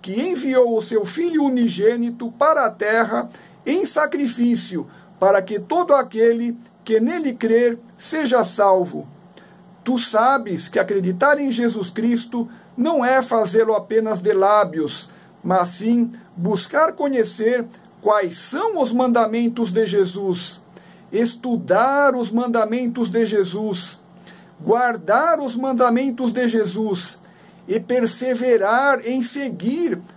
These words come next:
os mandamentos de Jesus, não obstante todos os obstáculos e tribulações que ocorrem neste mundo.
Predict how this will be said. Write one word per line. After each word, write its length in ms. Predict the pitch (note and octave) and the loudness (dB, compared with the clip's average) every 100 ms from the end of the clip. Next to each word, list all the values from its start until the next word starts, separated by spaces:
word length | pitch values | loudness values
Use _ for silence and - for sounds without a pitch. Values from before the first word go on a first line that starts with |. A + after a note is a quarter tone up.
| - | -6
os 180 | F#3+ F#3 | -2 -2
mandamentos 800 | F#3 G#3+ F#3+ F#3+ C#4 G#4+ E4 A#3+ | -2 0 2 2 0 -4 -4 -2
de 140 | C4 | -2
Jesus, 640 | A3+ G#3 F3+ A3+ A#3+ - - - - - | 2 0 0 -2 -2 -4 -14 -20 -20 -10
não 300 | G3+ D4 G#4 | -4 -2 0
obstante 880 | D4+ A#3+ G3+ F3+ A3 B3 B3 B3 A#3 - - - | 0 0 -4 2 2 2 -2 -8 -10 -12 -20 -4
todos 320 | E4+ E4 C4+ | -2 0 2
os 200 | C4 A#3 | 2 2
obstáculos 1040 | B3+ A#3+ F3+ - G#3+ A#3 A#3 A3+ A3+ - - - | 2 0 -4 0 2 2 -2 -4 -4 -6 -20 -12
e 140 | - D4 | -4 -2
tribulações 1120 | B3 A#3+ G#3+ A3+ G3+ F3 G3+ A3 A3+ G#3+ - - - - | 0 0 2 2 2 0 -4 -2 -2 -4 -8 -20 -18 -4
que 140 | D4 | 2
ocorrem 760 | C4 A3 G3 G#3 G3+ G#3 G3+ F3 - - | 4 2 0 0 0 -2 -6 -14 -14 -4
neste 380 | B3 C4 A#3+ G#3+ | -2 -2 -2 -4
mundo. 500 | G3+ G3 F3 C#3+ | -2 -2 -2 -6